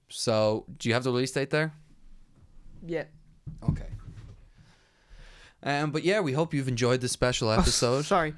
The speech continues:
Speaker 1: of Straight to
Speaker 2: Uh, yes,
Speaker 1: Serious.
Speaker 2: Octo-, October thirty-first worldwide, but yet
Speaker 1: Mm.
Speaker 2: it says November eighth for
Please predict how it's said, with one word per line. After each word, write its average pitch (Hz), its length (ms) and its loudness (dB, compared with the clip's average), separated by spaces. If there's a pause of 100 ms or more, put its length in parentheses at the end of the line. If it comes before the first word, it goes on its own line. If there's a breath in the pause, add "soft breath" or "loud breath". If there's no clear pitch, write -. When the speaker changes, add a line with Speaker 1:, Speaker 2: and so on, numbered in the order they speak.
Speaker 1:
of 117 140 -2
Straight 120 240 2
to 175 60 4
Speaker 2:
Uh, - 40 6
yes, 175 80 4
Speaker 1:
Serious. 151 320 6
Speaker 2:
Octo-, 214 400 4
October 285 540 4
thirty-first 220 760 2 (260 soft breath)
worldwide, 190 760 4
but 160 100 -2
yet 165 140 4
Speaker 1:
Mm. - 20 2
Speaker 2:
it 165 60 -2
says 175 320 4
November 165 480 2
eighth 160 380 0 (500 soft breath)
for 147 420 -2